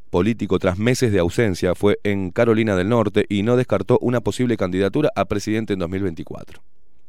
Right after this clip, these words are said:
El expresidente estadounidense Donald Trump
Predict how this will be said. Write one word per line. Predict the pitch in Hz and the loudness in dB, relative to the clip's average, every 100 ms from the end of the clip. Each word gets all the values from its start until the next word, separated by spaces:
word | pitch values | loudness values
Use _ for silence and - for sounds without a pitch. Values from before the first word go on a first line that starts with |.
| - - - - - - - - - - - - - | -16 -16 -16 -16 -16 -16 -16 -16 -16 -16 -16 -6 0
El | 110 | 2
expresidente | 147 - 107 101 98 110 | 2 0 -4 0 2 2
estadounidense | 101 90 90 90 101 107 92 | 0 0 0 -2 -2 -2 0
Donald | 95 92 87 | 0 0 -2
Trump | 117 101 87 | 2 2 2